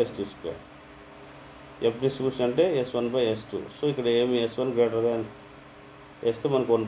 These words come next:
పాయింట్ ఫోర్. ఓకే, కంక్లూజన్ ఏమి? ఆ, మన degree of freedom చూసుకుంటారు. డిగ్రీ ఏమొస్తుంది? ఫోర్ కామా ఫైవ్ వస్తుంది.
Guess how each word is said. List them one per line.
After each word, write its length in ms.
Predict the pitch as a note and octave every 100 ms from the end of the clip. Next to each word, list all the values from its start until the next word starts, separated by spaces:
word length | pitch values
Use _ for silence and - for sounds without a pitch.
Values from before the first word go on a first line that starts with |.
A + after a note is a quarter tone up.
| A2
పాయింట్ 260 | B2 C#3 -
ఫోర్. 240 | - G2+ - -
ఓకే, 180 | A2+ E3 B2 - - - - -
కంక్లూజన్ 500 | B2+ B2+ C#3+ C#3 C3 C3
ఏమి? 220 | C3 C3 C3 - - - - B2+
ఆ, 40 | B2 B2 A#2 A#2
మన 100 | A#2+ A#2 B2
degree 280 | B2 C3+ C3+
of 60 | B2+
freedom 240 | B2 A#2 B2 A2+
చూసుకుంటారు. 540 | A2 - G2+ G#2+ C3+ - - - - - A2
డిగ్రీ 220 | B2 C3 C3
ఏమొస్తుంది? 360 | B2 B2 A#2+ C3 -
ఫోర్ 160 | A#2 A2
కామా 160 | A2+ A#2+ A2+
ఫైవ్ 160 | G#2+ G#2
వస్తుంది. 320 | G#2 G2+ G#2+